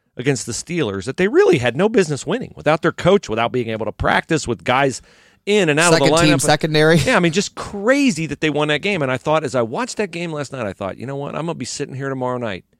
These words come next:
Speaker 1: and there's gonna be a storyline that Ohio has figured out a way to deal with covid in football that nobody else has figured out because of the Browns winning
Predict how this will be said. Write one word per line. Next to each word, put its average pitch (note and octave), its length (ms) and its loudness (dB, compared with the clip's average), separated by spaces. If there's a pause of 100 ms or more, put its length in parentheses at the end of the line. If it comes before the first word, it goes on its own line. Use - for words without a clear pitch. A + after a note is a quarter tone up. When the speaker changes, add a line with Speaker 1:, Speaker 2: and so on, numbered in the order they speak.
(640)
Speaker 1:
and A2+ 100 -8
there's A#2+ 140 -4
gonna C3+ 160 -2
be C3 140 0
a A#2+ 40 -2
storyline G2 760 -2 (360)
that A2+ 140 -6
Ohio G2 840 -2 (480)
has - 160 -10
figured C3+ 320 -2
out A#2+ 140 2
a A2 40 2
way G2 480 -2 (640)
to B2 120 -6
deal C3 320 0
with A#2+ 220 -4
covid F#2+ 480 -4 (100)
in G#2 120 -12
football F2+ 560 -10 (100)
that F2+ 140 -12
nobody G2+ 320 -8
else F2+ 180 -10
has F#2+ 100 -14
figured - 300 -14
out - 160 -16 (840)
because A2 260 -4
of F#2+ 60 -10
the F#2+ 60 -8
Browns A#2+ 360 0
winning B2 360 -6